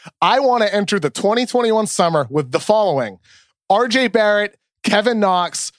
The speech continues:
Mitchell Robinson, and the following first-round picks, twenty twenty, twenty twenty-one, and the Mavs twenty twenty-one, all still on their rookie deals. That's what I wanna enter twenty twenty-one with. And I want over these next two years for your image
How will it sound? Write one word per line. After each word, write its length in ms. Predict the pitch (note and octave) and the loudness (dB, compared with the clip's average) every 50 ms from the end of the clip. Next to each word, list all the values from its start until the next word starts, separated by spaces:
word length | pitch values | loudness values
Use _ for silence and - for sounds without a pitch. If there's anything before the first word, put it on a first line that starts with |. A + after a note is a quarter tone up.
| _ _ | _ _
Mitchell 380 | - D#3+ F#3+ G#3+ G3+ - B3+ A3+ | -2 0 0 0 0 0 0 2
Robinson, 680 | G3 G3+ F#3 F3+ F3+ F3 F3+ E3+ - - G3 F3+ F3 | 2 2 2 2 0 -2 -4 -4 -2 -2 0 0 0
and 120 | F3 F3 E3 | 0 0 -2
the 40 | D3+ | -2
following 440 | - - G#3 G3+ G#3+ G#3+ G#3 G3+ F#3 | 0 2 2 2 2 2 0 0 0
first-round 560 | - - G3+ F#3+ F3+ - - F#3 F3 D#3+ D3 - | 0 0 0 0 0 0 0 0 0 0 -2 -2
picks, 400 | - F3+ D3 - - - - - _ - | -2 -2 -2 -2 -6 -10 -12 -10 _ -2
twenty 280 | - G#3+ A3 A3+ A3+ | 0 0 2 2 0
twenty, 400 | G3+ - G#3+ G#3 G#3 G#3 G3 F#3 - _ _ _ - | 0 0 0 0 2 0 -2 -2 -6 _ _ _ -4
twenty 260 | - - G3+ G#3+ G#3+ | -2 0 0 0 0
twenty-one, 640 | G3+ - A3 G#3+ G#3 G3+ F#3 F#3 F3+ F#3 F#3 F3 D3 - _ _ - | 0 0 0 0 2 2 2 2 2 0 0 -2 -6 -10 _ _ -2
and 140 | F3 E3+ | 0 0
the 60 | D#3+ D3 | 0 0
Mavs 440 | D3 D#3 F3 F#3+ G3 F#3+ F3+ - | 0 0 2 2 2 0 -2 -4
twenty 240 | - - F3 D3+ D3+ C#3 | -4 -2 -2 -2 -2 -4
twenty-one, 460 | - D3+ C#3+ C3+ C3 C3 B2+ B2 B2 - _ - | -4 -4 -2 -2 0 0 0 0 -2 -4 _ 0
all 480 | B3 C4 C#4 C#4 C#4 C#4 B3+ B3 A3 | 2 2 4 2 2 2 2 0 0
still 380 | G3+ - - - C4+ B3+ B3 A#3 | -2 -6 -2 0 0 2 2 2
on 140 | A#3 A3+ G#3+ | 2 2 0
their 120 | G#3 G3 | 0 2
rookie 360 | F#3 G3+ A3+ A#3 - - G3 F#3 | 2 2 0 0 0 -2 -2 0
deals. 760 | - G3+ A#3 A3+ G#3+ F3 C3+ G2+ - - - - - - - _ _ _ _ _ | 0 2 2 2 2 2 0 -4 -8 -10 -10 -10 -10 -12 -14 _ _ _ _ _
That's 260 | - B3 B3+ C4+ - - | 2 2 2 0 0 0
what 100 | B3 A#3+ | 0 2
I 80 | A3+ G#3+ | 2 2
wanna 240 | G#3+ G#3+ G#3+ G#3 | 2 2 2 2
enter 280 | G3+ G#3 G#3 G#3 F#3+ G3 | 2 0 0 0 0 -2
twenty 320 | F3+ - - G#3 G3 G3 | -2 -2 -2 0 0 0
twenty-one 480 | F#3 - G3 G3 F#3 F3+ F3+ F#3+ F3+ D#3+ | -2 -2 -2 0 0 0 0 0 0 2
with. 240 | D3+ D3 C#3+ C3+ A#2 - - - - _ | 0 0 0 -2 -6 -12 -20 -20 -4 _
And 520 | - C4+ D4+ D4+ C#4 B3 A3 G#3 G#3 F#3 F3 - _ _ _ | 2 2 4 4 2 2 0 -2 -2 -4 -8 -12 _ _ _
I 80 | - F#3 | 0 0
want 240 | G#3 A3 A#3 A3+ A#3 | 2 2 2 2 2
over 180 | A#3 A3+ G#3 G3+ | 0 0 0 0
these 220 | G3 G#3+ G3+ E3 | 0 -2 0 0
next 180 | F3 G#3+ G3+ E3 | 0 -2 -2 -4
two 140 | - - G#3+ | -4 -4 -2
years 280 | G3 F#3+ G3 G3 F3+ - | 0 2 2 2 0 0
for 100 | - D#3+ | 0 0
your 200 | E3 F#3+ G#3+ G#3+ - | 2 2 2 0 0
image 500 | E3+ G3 G3 G3+ F#3 E3 D3 C3+ - - | 0 0 2 2 2 0 0 -2 -4 -6